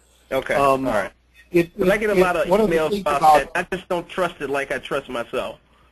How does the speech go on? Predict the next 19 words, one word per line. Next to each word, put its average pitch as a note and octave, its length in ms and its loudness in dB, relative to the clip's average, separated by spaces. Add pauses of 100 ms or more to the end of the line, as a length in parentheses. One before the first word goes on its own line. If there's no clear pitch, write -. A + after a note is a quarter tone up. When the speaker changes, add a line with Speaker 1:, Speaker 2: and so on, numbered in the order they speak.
(500)
Speaker 2:
Well, F#3 120 2
you'd G3+ 140 0
have A3+ 180 4
to - 60 -6
go D3+ 240 6
over C3+ 280 4
it. A#2 140 0 (240)
But D#3+ 100 -4
one A#3+ 160 6
of A#3+ 60 4
the - 60 -10
things G#3 180 4
Speaker 1:
Yeah. F3 60 -4
Speaker 2:
about D3 320 4
voice D#3 340 0
recognition D3 600 -4
software D3 540 0
is A#2+ 160 -4
that C#3 160 -6